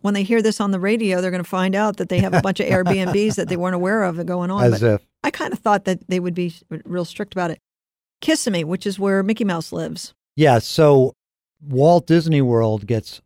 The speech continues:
Speaker 2: over fifty million visitors per year.
Speaker 1: I think that'd be a
Speaker 2: And
Speaker 1: good place to
Speaker 2: that's, uh,
Speaker 1: invest.
Speaker 2: yeah. <laughs> And so Kissimmee, you say Kissimmee? I say Kissimmee.
Speaker 1: Kissimmee.
Speaker 2: Yeah.
Speaker 1: And wh-, wh-, why Kissimmee? Is it an
Speaker 2: It's
Speaker 1: Indian?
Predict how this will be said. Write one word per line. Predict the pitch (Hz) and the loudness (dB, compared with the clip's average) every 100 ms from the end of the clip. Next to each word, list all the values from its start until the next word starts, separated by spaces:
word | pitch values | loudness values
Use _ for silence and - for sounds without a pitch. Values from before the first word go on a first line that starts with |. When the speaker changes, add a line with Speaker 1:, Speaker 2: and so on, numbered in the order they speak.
| - | -4
Speaker 2:
over | 131 110 104 | -2 -2 -6
fifty | _ - 165 - 185 165 | _ -2 -2 -2 -2 0
million | 135 120 127 131 127 131 127 131 143 | 2 4 4 4 2 2 2 0 -4
visitors | 107 117 107 120 107 104 92 - | -4 -2 -2 -2 -2 -4 -6 -12
per | - - 110 | -12 -4 -2
year. | 107 98 98 98 90 71 _ _ - | -4 -6 -6 -8 -10 -16 _ _ -10
Speaker 1:
I | 220 | -10
think | 381 | -6
that'd | 220 202 | -4 -2
be | |
a | |
Speaker 2:
And | 170 | 0
Speaker 1:
good | 180 | 0
place | 202 196 196 - | 0 -2 -4 -6
to | 175 | -6
Speaker 2:
that's, | 113 | -4
uh, | 90 | -2
Speaker 1:
invest. | 92 220 214 - 135 | -2 -4 -6 -8 -2
Speaker 2:
yeah. | 123 113 _ - | 0 0 _ -4
<laughs> | 139 - - 110 - _ _ _ _ - | -2 -2 -10 -12 -14 _ _ _ _ 0
And | 123 120 | 2 2
so | - 127 | 2 0
Kissimmee, | - - - 185 117 113 | 0 -4 0 2 2 2
you | 135 | 0
say | - 131 | 0 0
Kissimmee? | 131 - 151 160 147 _ _ | 0 -2 -4 -4 -8 _ _
I | 117 | -6
say | 110 107 | -4 -4
Kissimmee. | 101 95 - 78 _ _ - | -4 -10 -14 -20 _ _ -12
Speaker 1:
Kissimmee. | 196 - 180 175 | -12 -10 -10 -4
Speaker 2:
Yeah. | - - 101 | 0 0 -2
Speaker 1:
And | 175 - | -8 -8
wh-, | 214 - | -10 -8
wh-, | |
why | 214 262 | -6 -8
Kissimmee? | - 254 - 180 151 165 | -8 -8 -6 -6 -6 -6
Is | - | -2
it | 226 | 0
an | 190 | 0
Speaker 2:
It's | - | 0
Speaker 1:
Indian? | 214 269 | 0 2